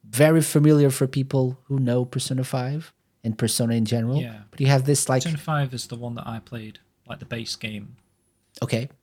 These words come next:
Speaker 2: And,
Speaker 1: I played
Speaker 2: uh,
Speaker 1: Royal.
Speaker 2: I, Royal, yeah. I, I also played the, the dancing games three and five just 'cause they were on the P S V R. I played them a little bit. Um, yeah, cool
Speaker 1: Yeah.
Speaker 2: series.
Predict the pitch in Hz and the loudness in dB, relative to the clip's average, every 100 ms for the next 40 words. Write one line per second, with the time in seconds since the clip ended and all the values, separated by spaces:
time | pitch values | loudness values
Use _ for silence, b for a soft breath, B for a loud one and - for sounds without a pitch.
0 | _ - 107 107 131 143 180 147 - 143 | _ -16 -12 0 2 6 6 4 2 2
1 | 123 92 - 131 - - _ _ _ _ | 2 2 -4 -8 -8 -18 _ _ _ _
2 | _ _ _ _ _ - 123 113 107 101 | _ _ _ _ _ -10 -8 -6 -10 -12
3 | - 107 104 - 113 135 135 135 - 139 | -16 -16 -14 -12 -8 -4 -2 -2 -4 -4
4 | 131 120 127 120 - - 120 117 127 120 | -6 -6 -6 -6 -6 -10 -8 -8 -10 -10
5 | 120 120 - - 123 117 117 127 123 131 | -10 -6 -6 -6 -8 -10 -8 -6 -4 -6
6 | 139 - 143 127 131 123 120 - 123 - | -8 -10 -10 -10 -12 -12 -12 -10 -10 -8
7 | 127 123 123 127 _ _ _ _ _ 107 | -8 -6 -6 -10 _ _ _ _ _ -20
8 | 104 117 120 113 - 113 110 _ _ _ | -20 -20 -20 -16 -14 -14 -16 _ _ _
9 | _ _ _ _ _ _ _ 110 110 110 | _ _ _ _ _ _ _ _ _ _
10 | _ _ _ _ 262 160 113 117 147 151 | _ _ _ _ _ _ -20 -12 -10 -8
11 | 151 - - | -6 -6 -6